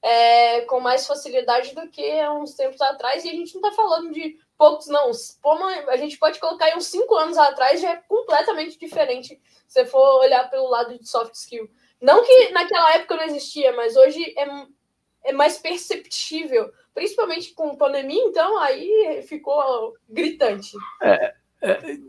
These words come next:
Speaker 2: todo, todas as pessoas da área de, de R H que, que eu vejo dando palestra hoje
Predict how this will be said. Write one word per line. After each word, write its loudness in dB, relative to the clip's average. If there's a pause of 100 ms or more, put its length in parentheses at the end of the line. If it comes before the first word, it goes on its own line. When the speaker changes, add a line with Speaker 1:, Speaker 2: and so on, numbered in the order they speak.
(160)
Speaker 2:
todo, 4
todas 2
as 2
pessoas 6
da 6
área 6
de, 2
de 2
R 4
H 2
que, 2
que 0
eu 4
vejo 2 (120)
dando 2
palestra 2
hoje 0